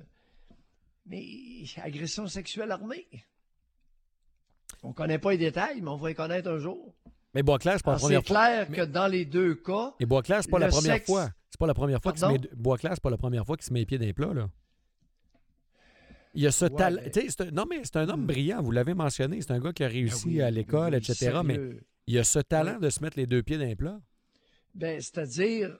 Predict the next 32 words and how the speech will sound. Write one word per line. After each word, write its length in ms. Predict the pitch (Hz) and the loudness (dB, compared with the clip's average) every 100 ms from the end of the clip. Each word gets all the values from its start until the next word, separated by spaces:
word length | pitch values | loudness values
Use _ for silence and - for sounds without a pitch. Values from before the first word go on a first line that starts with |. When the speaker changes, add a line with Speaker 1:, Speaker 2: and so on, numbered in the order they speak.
| _ | _
Speaker 1:
il, 140 | 147 107 - - - _ _ _ _ _ - | -16 -12 -12 -14 -18 _ _ _ _ _ -14
il 140 | 147 | -4
y 80 | 208 | -4
a 80 | 226 | -2
chez 320 | - 180 165 | -2 0 0
lui 280 | 165 226 262 | -2 -4 -4
des 300 | 165 131 156 | -6 -4 -6
éléments 400 | 147 143 165 196 | -6 -6 -8 -10
qui 160 | - | -14
prédominent. 760 | - 247 233 233 233 175 127 - _ | -6 4 6 8 6 2 -4 -14 _
Speaker 2:
Ouais, 200 | 135 131 | -2 0
ouais. 200 | 123 120 101 - - - - _ _ _ _ _ - - _ _ _ | 0 -4 -8 -12 -12 -16 -20 _ _ _ _ _ -20 -20 _ _ _
Speaker 1:
Et 100 | 110 | -20
qui 220 | - - | -18 -10
prédominent, 460 | 180 190 180 220 277 | -2 2 4 2 0
et 40 | |
c'est 140 | 190 190 | -2 -2
pas 140 | 233 | -2
l'argent. 400 | 262 202 202 214 - _ _ _ _ _ _ - - _ _ _ _ - - | -4 -2 -2 -4 -10 _ _ _ _ _ _ -20 -20 _ _ _ _ -20 -14
Alors, 280 | 131 135 | -10 -8
l'argent 400 | 151 160 139 202 240 | -6 -6 -4 -2 -2
ne 140 | 190 | -4
prédomine 600 | 139 170 185 190 185 180 | -4 -4 -2 -2 -4 -6
pas 160 | 165 208 | -6 -6
pour 160 | 202 | -6
tout 100 | - | -4
le 60 | 196 | -2
monde. 400 | 196 190 190 190 - _ _ _ _ _ _ _ _ _ _ _ - - - - _ | 0 -2 -4 -12 -18 _ _ _ _ _ _ _ _ _ _ _ -12 -12 -16 -20 _
Dans 260 | 127 139 156 | -8 -4 -2
les 160 | 156 143 | -2 -2
deux 320 | 135 190 185 | 2 4 2
cas 420 | - 185 208 | 0 -2 0